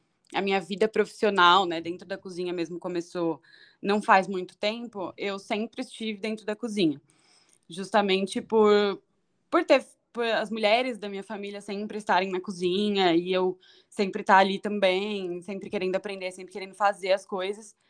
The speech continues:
Mas bem depois que, que eu entrei, assim, de fato, na cozinha profissional. Mas mesmo assim, durante a adolescência, é, eu sempre, sempre estive, sempre fui a pessoa que as pessoas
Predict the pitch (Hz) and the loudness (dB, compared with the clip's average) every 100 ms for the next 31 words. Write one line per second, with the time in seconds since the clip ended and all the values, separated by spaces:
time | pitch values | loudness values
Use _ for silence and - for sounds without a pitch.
0 | _ _ _ - 214 208 233 190 165 196 | _ _ _ -4 4 4 4 -4 -6 -4
1 | 220 269 262 233 220 226 - 233 214 - | -2 -2 -4 -2 -2 -2 -8 -10 -12 -8
2 | 220 214 233 208 196 208 208 196 196 - | -4 -4 -4 -4 -2 -4 -6 -10 -10 0
3 | 180 175 196 208 185 196 202 196 247 233 | 0 0 -6 -8 -6 -6 -6 -6 0 4
4 | 156 143 - 190 185 190 202 208 214 196 | 4 4 -6 -8 -8 -14 -10 -10 -10 -8
5 | 208 190 190 190 208 190 175 180 214 - | -4 -2 -2 -4 0 2 2 -2 -6 -6
6 | 170 190 202 190 196 175 147 _ _ _ | -6 -6 -8 -14 -10 -10 -10 _ _ _
7 | _ - 170 170 165 - - - - _ | _ -12 -10 -8 -10 -12 -18 -20 -20 _
8 | _ - 185 - 214 226 254 233 - 220 | _ -8 -6 -2 -4 -2 -6 -6 -4 -4
9 | 226 254 - - 214 170 202 208 226 240 | -2 -4 -4 -4 -2 -2 -4 -4 0 0
10 | 226 226 220 214 226 220 214 220 214 | 2 0 2 2 0 -6 -4 -2 -4